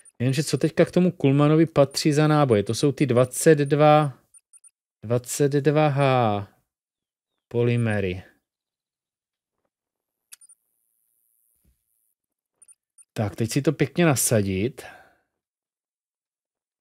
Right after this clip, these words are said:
Proč mám tu trojnožku na trojce, to jako nechápu.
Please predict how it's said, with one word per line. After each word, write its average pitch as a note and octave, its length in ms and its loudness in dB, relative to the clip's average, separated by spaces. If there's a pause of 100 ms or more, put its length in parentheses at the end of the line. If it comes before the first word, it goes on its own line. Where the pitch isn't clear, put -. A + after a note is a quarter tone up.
(1700)
Proč - 180 -14
mám G#2+ 160 -2
tu A2+ 120 -4
trojnožku G#2+ 560 -4
na G#2 120 -2
trojce, G#2+ 400 -4
to A2+ 140 -6
jako G#2+ 220 -6
nechápu. A2 720 -6